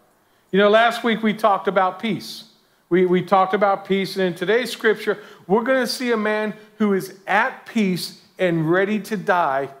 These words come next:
because of the promises of God. He is that much at peace, he is ready to die. And, and as I stated last week, if your life isn't going as planned, or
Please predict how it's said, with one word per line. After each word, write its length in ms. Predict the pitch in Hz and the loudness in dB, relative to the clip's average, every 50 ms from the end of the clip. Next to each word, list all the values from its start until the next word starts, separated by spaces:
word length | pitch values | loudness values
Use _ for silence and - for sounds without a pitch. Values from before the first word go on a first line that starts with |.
| - _ _ _ _ _ _ _ _ _ | -20 _ _ _ _ _ _ _ _ _
because 360 | - 185 180 - 190 180 160 | -2 -2 0 2 2 2 4
of 60 | 165 | 2
the 60 | 156 | 0
promises 560 | 156 160 - 170 160 156 151 139 - 160 139 135 | 0 0 0 2 2 0 -2 -4 -6 -8 -8 -8
of 120 | 135 127 | -6 -2
God. 260 | 147 135 117 95 - - - _ _ _ _ _ _ _ _ _ _ _ _ _ _ _ _ _ _ _ _ _ _ _ _ _ _ _ _ _ | 0 0 0 -2 -4 -12 -20 _ _ _ _ _ _ _ _ _ _ _ _ _ _ _ _ _ _ _ _ _ _ _ _ _ _ _ _ _
He 220 | - 233 269 269 | 2 2 4 4
is 320 | 254 240 202 170 156 143 139 | 2 2 2 0 -2 -2 2
that 360 | 185 196 202 220 233 233 214 | 2 4 4 4 2 2 2
much 300 | 202 208 214 214 214 202 | 2 2 2 2 0 0
at 300 | 190 196 185 185 185 - | 0 0 0 0 -2 -4
peace, 280 | - 214 196 175 - - | -2 -2 -2 -2 -4 -4
he 120 | 196 190 | -4 -2
is 160 | 180 165 151 | -2 -2 -4
ready 260 | 151 165 175 180 185 190 | -2 -2 0 0 0 -2
to 120 | 190 196 | -4 -4
die. 340 | 165 160 139 131 123 120 123 - - - _ _ _ - | -2 -2 -2 -2 -2 -4 -8 -12 -18 -20 _ _ _ -2
And, 160 | 190 208 214 | 0 0 2
and 160 | 214 214 220 | 0 0 2
as 200 | 233 233 220 226 | 2 2 2 2
I 80 | 220 214 | 0 0
stated 380 | 220 - - 254 233 220 220 | -2 -2 0 2 2 4 2
last 340 | 220 220 214 214 202 - - | 2 2 2 0 -2 -4 -4
week, 240 | 226 240 226 190 - | -4 -4 -4 -4 -6
if 100 | 180 160 | -6 -4
your 160 | 175 208 220 | -4 -4 -2
life 320 | 220 220 220 214 202 214 214 | -2 -2 -2 -4 -4 -4 -4
isn't 260 | 208 190 190 196 180 | -4 -4 -6 -6 -6
going 240 | 190 196 196 202 202 | -4 -4 -4 -4 -6
as 120 | 185 185 | -8 -10
planned, 420 | - - 208 202 202 208 214 208 | -8 -4 -4 -2 -2 -2 -4 -4
or 160 | 185 160 156 | -4 -4 -6